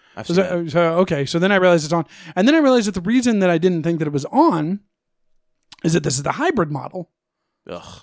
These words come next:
Speaker 2: Yeah, so, th-, yeah, I know, I know. So that's what I was like, "Ah, great. This is part of electricity. Okay, I'm fine
Speaker 1: So
Speaker 2: with
Speaker 1: how
Speaker 2: that."
Speaker 1: was the drive to Fort Smith, Arkansas at thirty-five miles an hour?
Speaker 2: Now, <laughs> no, actually, I'll tell you this.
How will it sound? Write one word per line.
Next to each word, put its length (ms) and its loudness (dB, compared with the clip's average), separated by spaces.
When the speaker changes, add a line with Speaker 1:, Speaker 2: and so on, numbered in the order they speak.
Speaker 2:
Yeah, 200 2
so, 220 -2
th-, 240 -16
yeah, 200 -2
I 100 -2
know, 280 -6
I 100 -2
know. 280 -2
So 100 0
that's 160 0
what 100 -4
I 120 -6
was 120 -4
like, 160 -8
"Ah, 200 -16
great. 220 -18
This 80 -20
is 100 -14
part 160 2
of 60 -2
electricity. 420 -4
Okay, 240 -6
I'm 100 -8
fine 140 -2
Speaker 1:
So 80 2
Speaker 2:
with 80 -4
Speaker 1:
how 160 2
Speaker 2:
that." 60 0
Speaker 1:
was 180 -4
the 80 -10
drive 340 -4
to 220 -10
Fort 280 -8
Smith, 260 -8
Arkansas 540 -2
at 120 -10
thirty-five 460 -4
miles 240 -4
an 80 -8
hour? 180 -6
Speaker 2:
Now, 260 0
<laughs> 60 -8
no, 380 2
actually, 260 2
I'll 60 -2
tell 140 2
you 80 0
this. 220 -8